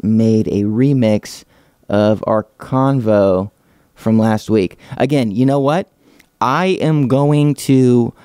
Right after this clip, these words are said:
I'm not even feigning ignorance. I am willfully going to remain ignorant because I think the more that you talk about it and the less that I know about it is a perfect breeding ground for just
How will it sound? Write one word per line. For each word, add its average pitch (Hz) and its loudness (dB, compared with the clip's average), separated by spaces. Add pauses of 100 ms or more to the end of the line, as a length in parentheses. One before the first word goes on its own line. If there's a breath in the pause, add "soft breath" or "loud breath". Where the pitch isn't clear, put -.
I'm 214 2
not 269 0
even 151 0
feigning 170 0
ignorance. 180 -2 (340 soft breath)
I 165 -4
am 127 -4
willfully 165 2
going 139 0
to 131 -2
remain 120 2 (360 soft breath)
ignorant 113 -2
because 107 -2 (120)
I 87 0
think 156 -2
the 131 0
more 135 2
that 156 -2
you 165 -4
talk 151 -2
about 156 0
it 185 0
and 117 2
the 107 0
less 117 0
that - -2
I 127 -2
know 131 2
about 147 0
it 170 -2 (300 soft breath)
is 127 0
a - -6 (160)
perfect 175 -2
breeding 123 0
ground 107 0
for 104 -2
just 110 -4